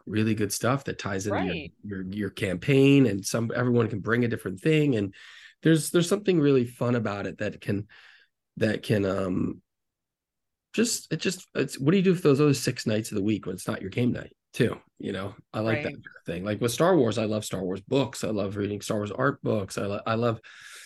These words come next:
Speaker 1: you know, going on toy sites and looking what's about what's coming out, looking at all the vintage figures that are gonna be unavailable at my local Target and I'll never get.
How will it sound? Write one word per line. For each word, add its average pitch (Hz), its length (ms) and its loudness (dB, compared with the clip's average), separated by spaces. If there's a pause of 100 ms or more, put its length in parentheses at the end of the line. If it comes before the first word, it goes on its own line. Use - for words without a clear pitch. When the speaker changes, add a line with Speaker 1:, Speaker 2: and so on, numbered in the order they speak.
(380)
Speaker 1:
you 120 120 2
know, 104 340 0 (160)
going 110 260 0
on 110 240 2
toy 123 220 2
sites 117 400 -4
and 113 100 -4
looking 110 240 -2
what's 113 140 0
about - 260 -4
what's 127 140 -4
coming 120 320 0
out, 123 180 0
looking 110 160 -6
at 107 80 0
all 107 120 0
the 110 80 -4
vintage 113 340 -2
figures 101 320 -6
that 101 180 -6
are 95 200 -8
gonna 101 180 -4
be 101 140 -4
unavailable 101 600 -2
at 98 140 -8
my 90 120 -8
local 98 280 -8
Target 104 320 -4
and - 80 -6
I'll 90 80 -6
never 92 260 -6
get. 104 280 -4